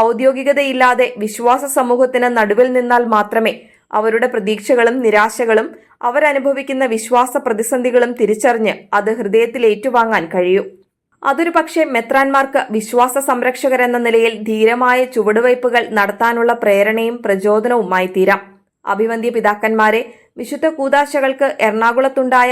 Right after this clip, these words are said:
അവഹേളനങ്ങൾക്കെതിരെ തക്കതായ നിയമ നടപടികൾ ഇപ്പോഴും വിശ്വാസികൾ പ്രതീക്ഷിക്കുന്നു. അവരെ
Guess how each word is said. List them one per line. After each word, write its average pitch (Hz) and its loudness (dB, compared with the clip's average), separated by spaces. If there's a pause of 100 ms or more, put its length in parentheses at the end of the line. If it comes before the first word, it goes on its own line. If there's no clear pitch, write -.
(140)
അവഹേളനങ്ങൾക്കെതിരെ 240 0 (220)
തക്കതായ 233 0 (160)
നിയമ 214 -2
നടപടികൾ 233 0 (160)
ഇപ്പോഴും 226 0 (160)
വിശ്വാസികൾ 220 0 (100)
പ്രതീക്ഷിക്കുന്നു. 190 -2 (480)
അവരെ 220 -2